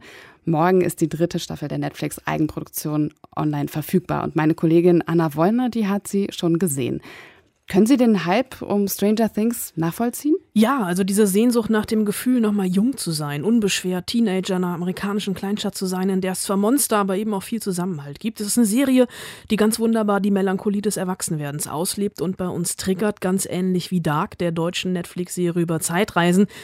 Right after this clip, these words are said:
Speaker 2: Ja, auch hier ein wenig die Sehnsucht nach den achtzigern im Schatten eines Atomkraftwerks. Von der Stimmung her sind die beiden Serien ganz ähnlich, wobei sie komplett unabhängig und parallel voneinander entstanden sind.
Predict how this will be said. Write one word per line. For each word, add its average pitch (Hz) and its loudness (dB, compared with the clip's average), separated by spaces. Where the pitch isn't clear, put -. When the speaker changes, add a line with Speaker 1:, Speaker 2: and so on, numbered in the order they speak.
Speaker 2:
Ja, 165 2
auch - -4
hier 196 2
ein 165 0
wenig 185 2
die 175 0
Sehnsucht 185 2
nach 185 0
den 175 0
achtzigern 196 -2
im 175 0
Schatten 196 -2
eines 175 -2
Atomkraftwerks. 190 0
Von 220 4
der 226 4
Stimmung 254 0
her 240 2
sind 214 2
die 208 -2
beiden 196 0
Serien 196 2
ganz 185 0
ähnlich, 190 -2
wobei 185 0
sie 185 -2
komplett 220 0
unabhängig 190 0
und 170 -4
parallel 180 2
voneinander 180 0
entstanden 170 -2
sind. 180 2